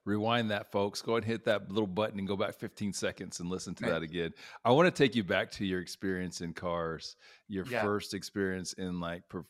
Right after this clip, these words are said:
Speaker 1: professional sales or getting a check to, to sell something. Tell me something positive, something that you learned from your, that first sales gig.
Speaker 2: Yeah, you know, honestly, it's, it's the features,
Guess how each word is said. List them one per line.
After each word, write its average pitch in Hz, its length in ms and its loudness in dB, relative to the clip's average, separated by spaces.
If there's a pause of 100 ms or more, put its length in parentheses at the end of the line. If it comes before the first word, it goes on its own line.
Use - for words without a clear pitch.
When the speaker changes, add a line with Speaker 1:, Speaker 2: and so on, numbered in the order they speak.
(140)
Speaker 1:
professional 92 720 -4
sales 90 580 -2
or 82 120 -4
getting 90 300 -6
a 82 40 -6
check - 340 -8
to, 80 180 -6 (320)
to 101 100 -10
sell 87 240 -2
something. 85 400 -6 (360)
Tell 175 200 2
me 247 160 0
something 151 640 0
positive, 98 760 -2
something 143 380 -2
that 143 100 -6
you 123 180 0
learned 95 480 -2
from 90 240 -4
your, 87 380 -4 (380)
that 95 180 -4 (140)
first 98 460 -2 (340)
sales 90 560 -2
gig. 82 420 -6 (1160)
Speaker 2:
Yeah, 135 300 0
you 139 160 2
know, 160 240 4 (380)
honestly, 151 600 2
it's, - 300 -6 (340)
it's 151 240 -6
the 139 140 -8
features, 127 1120 -12